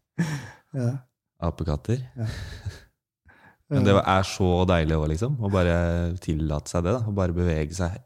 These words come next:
Speaker 2: helt på
Speaker 1: Men, men for å komme dit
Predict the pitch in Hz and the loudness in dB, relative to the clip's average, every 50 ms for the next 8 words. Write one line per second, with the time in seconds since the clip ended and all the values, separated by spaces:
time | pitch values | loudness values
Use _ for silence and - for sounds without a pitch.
0 | - - - 92 82 82 80 80 82 80 - _ _ - - - _ _ - 90 | -18 -16 -10 -6 -4 -2 0 0 -2 -2 -4 _ _ -20 -20 -20 _ _ -10 -8
1 | 87 85 85 82 85 82 - _ _ _ _ _ _ - 185 208 233 - 214 226 | -6 -6 -6 -6 -8 -10 -12 _ _ _ _ _ _ -4 -2 -2 -2 -2 -2 -4
2 | 208 - - 220 226 - - - - 311 254 170 160 139 131 127 127 147 180 196 | -2 0 0 0 0 0 -2 -4 -2 2 4 4 4 4 2 2 2 2 2 2
3 | 190 - - - - 180 156 143 143 160 170 190 190 - _ - | 0 -2 -8 -10 -8 -6 -6 -2 -2 0 0 0 -2 -4 _ -20